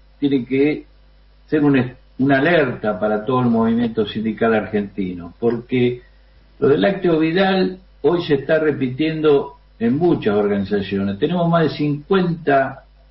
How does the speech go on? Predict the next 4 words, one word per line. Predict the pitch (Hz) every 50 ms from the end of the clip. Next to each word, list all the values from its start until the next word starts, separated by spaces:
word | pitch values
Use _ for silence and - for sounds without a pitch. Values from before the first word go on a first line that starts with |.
| - - - _ _ _ _ _ _ _ -
dirigentes | - 123 120 127 120 123 160 165 165 - - 147 143 139 135 131 - - - _ - - _ - -
de | - 110 117
base | 131 151 160 156 160 - - 147 151 147 143 - - _ _ _ _ _ _ _ _ _ _ _ _ _ _ _ _ _ _ _ _ _ _ _ -
procesados, | 135 127 135 131 - 123 120 - 196 180 - - - - - - -